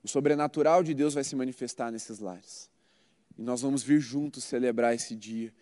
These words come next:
sermos aperfeiçoados e inspirados pra sermos lançados na direção de um rompimento de fé nesse ano. Vamos além daquilo que temos experimentado até aqui, amém?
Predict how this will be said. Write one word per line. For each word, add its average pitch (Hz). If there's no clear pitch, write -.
sermos 123
aperfeiçoados 127
e 143
inspirados 120
pra 123
sermos 127
lançados 139
na 127
direção 117
de 107
um 123
rompimento 123
de 107
fé 110
nesse 104
ano. 90
Vamos 120
além 127
daquilo 117
que -
temos 113
experimentado 107
até 107
aqui, 104
amém? 123